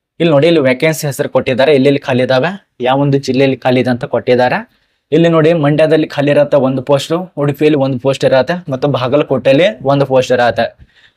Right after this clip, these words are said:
ಈ ಒಂದು ಮೂರು ಜಿಲ್ಲೆಯಲ್ಲಿ ಅರ್ಜಿಯನ್ನ ಕರೆದಿರುವಂತದ್ದು. ಅದ ನಂತರ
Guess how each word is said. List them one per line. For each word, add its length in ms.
ಈ 100
ಒಂದು 540
ಮೂರು 200
ಜಿಲ್ಲೆಯಲ್ಲಿ 380
ಅರ್ಜಿಯನ್ನ 340
ಕರೆದಿರುವಂತದ್ದು. 1080
ಅದ 140
ನಂತರ 320